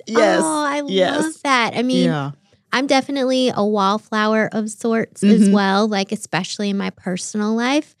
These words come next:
Speaker 1: Mm-hmm.
Speaker 2: For business, I can stand up and share and be, you know, a leader
Speaker 1: Yes.
Speaker 2: and be, you know, loud, not loud. My voice is so tiny, but I try to be. Um, but I'm very confident.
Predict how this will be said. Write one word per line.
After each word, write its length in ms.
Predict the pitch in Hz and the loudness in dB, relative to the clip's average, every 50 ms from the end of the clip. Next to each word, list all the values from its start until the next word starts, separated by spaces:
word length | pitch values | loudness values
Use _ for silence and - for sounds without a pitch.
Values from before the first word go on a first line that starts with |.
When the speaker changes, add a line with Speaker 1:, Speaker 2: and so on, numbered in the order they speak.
| _ - | _ 2
Speaker 1:
Mm-hmm. 260 | 190 190 185 147 185 | 4 4 4 6 6
Speaker 2:
For 160 | - - 208 | 6 6 6
business, 800 | 196 - - 190 190 196 226 233 - 294 302 320 330 339 330 - - _ | 4 2 0 2 2 4 2 2 0 -4 -4 -2 -2 -2 -4 -6 -8 _
I 180 | 214 214 240 247 | -4 -2 -2 -4
can 340 | - - 269 240 226 220 220 | -4 -4 -2 0 0 -2 -2
stand 460 | - - - - 202 196 202 208 214 269 | -4 -10 -12 -8 -6 -6 -4 -4 -2 0
up 260 | 285 285 285 285 - | 0 0 -2 -2 -2
and 200 | 220 214 214 214 | -2 -2 -2 -4
share 720 | - - - - - 254 254 262 262 254 254 247 247 - - | -6 -10 -10 -8 -6 -4 -2 -2 -2 -2 -2 -2 -2 -4 -4
and 260 | - 214 202 202 196 202 | -4 -4 -4 -4 -4 -4
be, 440 | 226 220 220 220 220 220 220 220 - _ _ _ _ _ | -4 -4 -2 -2 0 -2 -2 -4 -6 _ _ _ _ _
you 100 | - 262 | -6 -2
know, 200 | 269 247 208 196 | 0 0 0 0
a 40 | 190 | 0
leader 880 | 185 185 202 226 254 254 254 254 254 247 247 240 240 240 233 233 233 - - | -2 -4 -4 -2 -2 0 0 0 0 2 2 2 2 2 2 2 0 0 0
Speaker 1:
Yes. 0 | |
Speaker 2:
and 680 | 220 202 190 185 185 185 180 180 180 180 185 185 - - - 196 | 0 0 2 2 2 0 0 0 0 -2 -4 -6 -10 -14 -12 -6
be, 480 | - 233 240 233 226 220 214 202 - - _ | -4 -2 0 0 0 0 0 -2 -4 -6 _
you 140 | - 233 233 | -6 -4 -4
know, 160 | 214 196 185 | -2 -2 -4
loud, 580 | 180 190 196 214 262 262 247 254 254 254 - - | -4 -6 -6 -4 -2 -2 0 0 0 0 -2 -2
not 280 | 214 196 180 147 - 160 | -2 -2 -2 -2 -4 -4
loud. 280 | 165 151 147 156 160 175 | -4 -2 -2 -2 -2 0
My 180 | 180 170 175 | 0 0 -2
voice 400 | 170 - 165 160 165 175 - - | -2 -2 -2 -2 -2 -2 -4 -8
is 100 | 165 160 | -12 -10
so 160 | - - 165 165 | -6 -6 -6 -6
tiny, 380 | - 175 165 160 160 160 165 | -6 -6 -6 -4 -4 -4 -4
but 220 | 165 185 180 165 - | -2 -2 -2 0 0
I 120 | 190 220 | -2 -2
try 300 | 214 - - 202 185 175 | -2 -2 -2 -2 -2 -2
to 80 | 165 165 | -2 -4
be. 280 | 156 147 101 120 - - _ _ _ _ _ _ _ _ | -6 -6 -6 -6 -8 -10 _ _ _ _ _ _ _ _
Um, 380 | 220 208 202 196 190 185 175 - - | -2 0 2 2 2 0 0 -2 0
but 100 | - 247 | 0 2
I'm 120 | 262 269 277 | 2 2 2
very 240 | 330 359 381 370 339 | 2 2 2 2 0
confident. 840 | - - - - - 233 226 - - - _ 165 151 - - 131 - | -2 -8 -12 -4 0 0 0 0 -2 -8 _ -8 -6 -6 -8 -10 -14